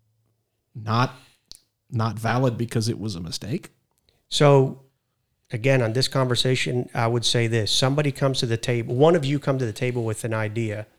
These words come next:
Speaker 2: I wanna be super cautious. And it's not trust. This goes, uh, back to, to that. It's not trust. I don't wanna put myself out there going, "Well,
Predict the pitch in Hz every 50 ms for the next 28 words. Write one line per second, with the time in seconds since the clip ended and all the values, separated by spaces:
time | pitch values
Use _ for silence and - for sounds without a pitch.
0 | _ _ _ _ _ _ _ _ - - 123 131 143 151 139 131 117 123 110 -
1 | - - 147 139 - 117 - - 135 131 127 120 - - - 120 - - - -
2 | _ _ - 127 127 123 120 - 135 143 156 226 - - - 285 294 190 180 -
3 | - - - - _ _ _ _ - 123 - - - 156 147 143 123 - - -
4 | - 165 - - 135 135 131 123 - - 120 113 - 117 127 135 - - 139 131
5 | - - - 143 123 131 147 156 135 113 123 117 - - 139 156 160 - - -
6 | 180 165 131 - - - - _ _ _ _ - - 127 147 185 175 151 - 160
7 | 156 160 - - 139 143 143 139 131 - - 156 - 143 131 120 - - 143 131
8 | 127 - 143 139 139 - 147 135 143 139 139 139 170 240 - - - - -